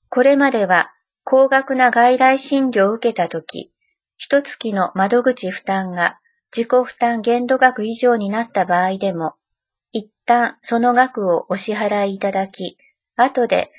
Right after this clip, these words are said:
加入する医療保険者から高額療養費としてお返ししていましたが、平成二十四年四月一日からは、医療機関等の窓口に限度額適用認定証等を提示すれば、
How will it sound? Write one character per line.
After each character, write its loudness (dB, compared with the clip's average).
加 0
入 2
す -2
る 2
医 -4
療 6
保 0
険 2
者 -4
か -4
ら 0
高 4
額 2
療 4
養 4
費 -2
と -4
し -12
て -4
お -2
返 -4
し -10
し -12
て -6
い -6
ま -4
し -12
た -6
が、 -4
平 2
成 2
二 2
十 2
四 -4
年 -4
四 -6
月 -2
一 -4
日 -2
か -4
ら -2
は、 -2
医 0
療 4
機 -14
関 0
等 2
の -2
窓 0
口 -6
に -6
限 2
度 2
額 -2
適 -10
用 4
認 -6
定 -2
証 -4
等 -4
を -2
提 -4
示 -8
す -8
れ -4
ば、 0